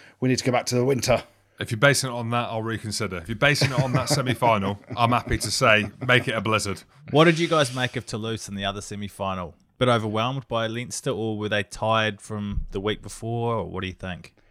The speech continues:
Speaker 2: The train. That was it. They literally got run over. And I can't remember what I said last week or whether it stayed in the podcast, that this Leinster team were comfortably, comfortably the best team in the tournament from what I've seen.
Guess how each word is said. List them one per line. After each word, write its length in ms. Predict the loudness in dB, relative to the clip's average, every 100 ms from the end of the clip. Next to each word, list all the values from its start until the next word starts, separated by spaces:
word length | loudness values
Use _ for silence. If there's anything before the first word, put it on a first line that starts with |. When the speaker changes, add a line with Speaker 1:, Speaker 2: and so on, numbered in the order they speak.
| _
Speaker 2:
The 60 | -10
train. 400 | 4 6 6 2 -4 _ _ _
That 140 | -4 -2
was 100 | -2
it. 120 | 0
They 120 | 0
literally 480 | 0 -4 -6 -6 -4
got 160 | -4 0
run 160 | 0
over. 360 | 0 -2 -6 -10 _ _
And 640 | -6 -4 -4 -8 -8 -12 -12 _ -2
I 60 | -2
can't 300 | 6 6 8
remember 420 | 4 4 2 2
what 200 | 2 2
I 40 | 0
said 280 | 0 -2
last 240 | -2 -6 -4
week 200 | -4 -2
or 120 | -4
whether 280 | -2 -2 -4
it 100 | -8 _ _
stayed 420 | -4 0 2 2 0
in 140 | -4
the 60 | -4
podcast, 680 | -6 -6 -8 -10 -8 -10 -12 _ _
that 400 | 0 0 0 -4
this 260 | -2 -2 -6 _
Leinster 400 | 0 0 0 -6
team 440 | -6 -4 -4 -6 -10
were 160 | -6 -6
comfortably, 920 | 2 6 6 2 -12 -8 -8 -8 -14 _ _ _ _
comfortably 600 | 4 6 6 -2 -10 -6
the 100 | -6
best 260 | -4 -6 -4
team 160 | -6 -8
in 80 |
the 40 | -8
tournament 380 | -6 -6 -8 -8
from 200 | -6 0
what 180 | -2 0
I've 240 | -2 -2
seen. 460 | -4 -2 -4 -6